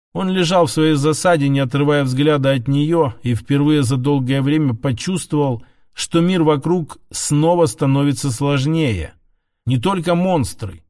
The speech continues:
не только ловушки и добыча, а что-то куда более хитрое и чуждое.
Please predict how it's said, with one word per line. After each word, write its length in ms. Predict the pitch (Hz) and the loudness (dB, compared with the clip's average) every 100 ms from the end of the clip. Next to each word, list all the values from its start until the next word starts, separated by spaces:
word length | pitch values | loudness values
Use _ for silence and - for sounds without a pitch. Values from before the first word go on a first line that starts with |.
| - | -2
не 140 | 139 | 0
только 340 | 120 160 147 156 | 2 0 2 2
ловушки 540 | 156 156 165 - 151 | 4 4 0 0 -2
и 40 | |
добыча, 720 | 143 156 156 165 110 - 82 - _ _ _ - | 2 0 2 -2 -2 -6 -12 -16 _ _ _ -6
а 100 | 143 | -6
что-то 380 | - 180 165 | -4 -4 -4
куда 280 | 147 156 156 | -2 0 2
более 380 | 139 151 147 135 | 2 2 2 0
хитрое 720 | - 185 185 - 104 90 78 _ _ _ | -2 -6 -6 -4 -6 -6 -12 _ _ _
и 120 | 120 | -6
чуждое. 760 | 110 - 180 139 110 98 85 | -4 -2 0 0 0 -2 -6